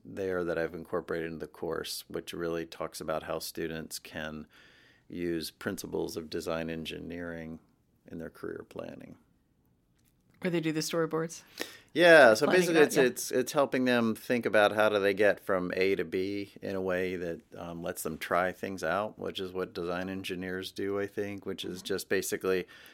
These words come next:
Speaker 1: take a problem, like, I need to choose a career, and think of, like, creative ways to address that problem. Um, so, and really a lot of it involves, like, kind of visualizing a future, using different tools to, like,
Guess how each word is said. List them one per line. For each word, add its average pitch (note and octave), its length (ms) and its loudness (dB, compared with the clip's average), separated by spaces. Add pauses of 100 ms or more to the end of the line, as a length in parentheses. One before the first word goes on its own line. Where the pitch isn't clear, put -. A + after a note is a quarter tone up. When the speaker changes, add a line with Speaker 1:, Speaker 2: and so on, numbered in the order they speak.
Speaker 1:
take - 220 -2
a G#2+ 40 -2
problem, G2+ 560 4
like, F2 380 -2
I F#2 100 -4
need E2+ 220 -10
to - 60 -12
choose E2 240 -6
a E2+ 40 -10
career, F2 560 -4
and E2 160 -8
think - 180 -8
of, D#2+ 120 -8
like, D#2 180 -6
creative D#2+ 380 -6
ways E2 500 -10 (640)
to E2 500 -4
address C3 300 2
that D#2+ 240 0
problem. D#2 560 -8 (240)
Um, E2 400 -10 (500)
so, - 160 -4
and G2 160 -2
really G#2+ 160 6
a F2+ 80 4
lot F#2+ 220 6
of F2+ 80 -2
it F#2 100 0
involves, E2 600 0
like, D#2 320 -6
kind D#2+ 180 -4
of D#2 140 -6
visualizing F#2+ 720 0
a F2+ 60 -6
future, F2+ 800 -6 (220)
using G#2+ 240 -2
different G2+ 300 -2
tools B2+ 400 4
to, F2+ 120 0
like, E2+ 280 -2